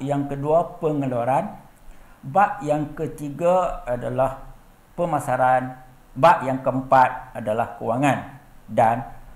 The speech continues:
bab yang kelima adalah sumber manusia. Okey, ini adalah bab-bab yang kamu pelajari semasa semester satu. Okey. Sekarang saya terus kepada format,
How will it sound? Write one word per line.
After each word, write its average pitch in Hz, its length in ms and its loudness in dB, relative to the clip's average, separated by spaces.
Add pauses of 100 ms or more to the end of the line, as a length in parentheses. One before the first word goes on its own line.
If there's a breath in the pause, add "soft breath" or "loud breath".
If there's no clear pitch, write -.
(120)
bab 143 320 4
yang 127 160 -2
kelima 131 560 -4
adalah 113 720 -2
sumber 127 560 -4
manusia. 117 560 0 (880)
Okey, 104 240 -8
ini 165 160 0
adalah 139 480 2
bab-bab 135 480 4
yang 131 160 -2
kamu 135 400 -2 (400)
pelajari 127 480 -2
semasa 123 480 -2
semester 120 480 -6
satu. 113 320 -4 (1400)
Okey. - 160 -16 (1400 soft breath)
Sekarang 170 400 0
saya 139 160 -4
terus 180 240 -4
kepada 135 320 2
format, 147 560 -2